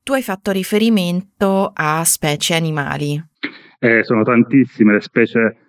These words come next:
Speaker 2: le specie di pesci che si possono ammirare, ma anche quelle di crostacei e, e molluschi che si possono incontrare,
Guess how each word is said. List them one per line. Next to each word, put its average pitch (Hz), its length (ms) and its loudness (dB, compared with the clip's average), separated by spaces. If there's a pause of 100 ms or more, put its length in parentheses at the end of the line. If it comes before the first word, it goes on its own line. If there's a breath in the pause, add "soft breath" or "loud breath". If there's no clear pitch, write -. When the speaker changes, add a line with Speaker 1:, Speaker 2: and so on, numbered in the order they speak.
(140)
Speaker 2:
le 107 160 0
specie 107 720 0
di 98 120 -10
pesci 101 440 -8
che 98 100 -10
si 92 100 -14
possono 98 320 -10
ammirare, 107 500 -2
ma 92 220 -10
anche 101 240 -4
quelle 95 260 -4
di 95 240 -6
crostacei 101 1000 -4
e, 95 500 -4
e 101 60 -6
molluschi 104 640 0
che 95 100 -2
si 98 80 -2
possono 98 340 -4
incontrare, 95 680 -4